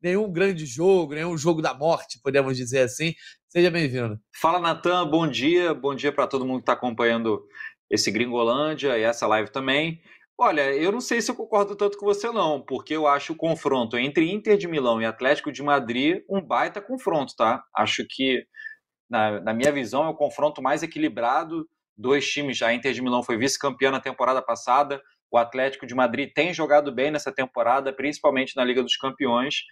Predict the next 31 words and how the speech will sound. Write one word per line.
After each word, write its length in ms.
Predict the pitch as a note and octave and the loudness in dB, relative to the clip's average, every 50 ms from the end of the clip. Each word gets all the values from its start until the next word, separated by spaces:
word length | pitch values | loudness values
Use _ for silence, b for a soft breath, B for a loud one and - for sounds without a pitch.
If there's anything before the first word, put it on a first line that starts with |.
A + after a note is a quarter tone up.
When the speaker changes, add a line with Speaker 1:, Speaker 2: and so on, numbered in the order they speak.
| B B B B - | B B B B -14
Speaker 2:
Então, 380 | A#2+ A2 - C#3 C#3+ D#3+ - - | -10 -4 -2 -2 -2 -2 -4 -2
eu 140 | D3 E3 G3 | 0 0 0
destacaria 680 | G3 - - F#3 F3+ - F#3 E3 D#3 D3+ D#3+ F3+ - - | 0 0 -2 -2 -2 0 -2 -2 -2 0 -2 -2 -2 -4
esse 320 | - D3+ F3 G3 G3+ - G#3 | -2 0 0 0 0 -2 -8
confronto 420 | - F#3+ F#3+ F3+ - F3+ F3+ F3 - | -6 -6 -6 -4 -2 -4 -4 -4 -2
das 180 | E3+ E3 E3+ D#3 | -2 -2 -2 0
oitavas. 560 | F#3 G3 G3 - C3+ B2 G#2+ G2 G#2+ A#2+ - | -2 -4 -2 0 0 0 0 0 -4 -8 -8
Os 160 | F#3 F#3+ D#3+ | -8 -6 -4
outros 320 | D#3 F#3+ G3+ G3+ G3 G3 G3 | -2 -4 -4 -2 -4 -2 0
eu 80 | F#3+ | 0
achei 380 | F3 E3+ - - F3 F3 E3 E3 - b b b b b b | -2 0 -2 -2 0 0 -2 -2 -6 b b b b b b
um 80 | C3+ C3+ | -8 -2
pouco 300 | - D3+ D3+ D3+ - D3 C3+ C3+ C3 A#2+ - _ _ _ | 2 2 2 2 2 -4 -2 -2 -4 -6 -8 _ _ _
desnivelados 680 | A#2 A#2+ B2+ C3+ D3+ C#3+ D3 C#3 C3+ C#3 D3 D3 C#3+ C3+ | -8 -6 -4 -4 -4 -2 -2 0 0 0 0 0 -4 -8
demais, 400 | D#3 D#3 C#3 A#2+ G#2+ G#2 F#2+ - | -8 -4 0 0 0 0 0 -4
né? 80 | A2 | -4
Mas 320 | G#2+ G#2+ A2 A2 G#2+ F#2 A2 | -2 0 0 0 0 0 0
esse 340 | B2 C#3 C#3 - - G#2 - | 0 0 0 0 -6 -10 -4
promete 380 | - C#3 B2 B2 B2 B2+ - | -2 -2 0 0 -2 -2 0
bastante. 580 | - D#3 D#3 - - A#2+ G#2 F#2+ - - - - | 0 0 0 0 -2 -2 -2 -2 -4 -6 -8 -8
Speaker 1:
Boa, 400 | - G#2 G#2+ A#2 A#2+ A2+ G#2+ G2 | -8 -6 -4 -2 0 2 0 0
vamos, 240 | F#2+ A#2 D3 F#3+ G3+ | 0 -2 -4 -4 0
vamos 220 | F3 G3 G3+ F#3+ | 0 0 0 0
debater 420 | C3 D3+ E3 E3+ D#3 C#3 - E3+ E3 | -2 -2 0 2 2 0 0 -2 -4
aqui 160 | D#3 - D#3+ D3 | -4 -2 -4 -4
sobre 200 | - D#3+ D3+ C#3+ | -2 -2 -2 -2
os 80 | C3 | -2
confrontos 460 | - - B2 A2+ - C3 B2+ B2 - - | -2 -2 -2 -2 2 0 0 0 -2 -6
que 100 | - A#2+ | -8 -4
mais 220 | A#2+ B2 B2 A#2+ | -2 0 0 0
prometem, 540 | - - B2 A#2 C#3+ E3+ F3 E3+ - A2 | -2 -6 -8 -4 -2 0 0 -2 -2 -8